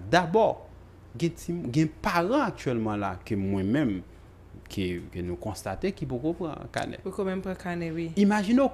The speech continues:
Speaker 1: comment on va dire que ça pour aller à l'école en septembre, le neuf.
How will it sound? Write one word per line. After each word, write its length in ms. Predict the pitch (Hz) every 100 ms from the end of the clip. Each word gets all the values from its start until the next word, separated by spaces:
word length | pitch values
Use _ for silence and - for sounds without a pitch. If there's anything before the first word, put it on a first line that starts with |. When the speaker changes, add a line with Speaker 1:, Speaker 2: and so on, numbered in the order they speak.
| -
Speaker 1:
comment 380 | 254 233 285 302
on 40 |
va 160 | 240 180
dire 160 | 156
que 340 | 147 151 139 139
ça 120 | 147
pour 120 | 139
aller 100 | 123
à 20 |
l'école 400 | 117 - 127 107
en 80 | 104
septembre, 440 | - 104 - 78 - - - -
le 120 | 107 101
neuf. 380 | 98 - -